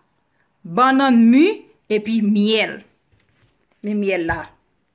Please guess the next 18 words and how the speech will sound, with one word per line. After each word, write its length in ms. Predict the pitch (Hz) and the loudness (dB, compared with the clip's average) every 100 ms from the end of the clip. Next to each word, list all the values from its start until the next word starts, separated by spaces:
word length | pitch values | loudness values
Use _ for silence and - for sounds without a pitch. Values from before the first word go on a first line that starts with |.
| _ _ _ - | _ _ _ -4
kòman 240 | 302 339 | 0 0
n 40 | 330 | 0
kapab 240 | 311 294 | -2 -2
fè 180 | - 214 196 | -2 -6 -6
sa? 220 | - 175 - _ _ _ _ _ _ _ _ - _ 220 | -6 -8 -10 _ _ _ _ _ _ _ _ -20 _ -2
N 80 | |
ap 200 | 330 349 294 | -2 -2 -8
pran 380 | 349 359 370 - _ _ | -6 -4 -4 -10 _ _
yon 200 | 214 202 | -8 -2
demi 260 | 262 277 269 | 0 2 0
zaboka, 520 | 226 214 202 202 160 - _ - | 0 0 -2 -4 -8 -10 _ -8
sa 140 | 208 | -4
vle 120 | 233 | -4
di 100 | 220 | -2
anpil 220 | 233 254 247 | -4 -2 -2
zaboka 320 | 233 240 226 | -2 -2 -2
an 200 | 233 185 | -2 -2
de 160 | 254 | 0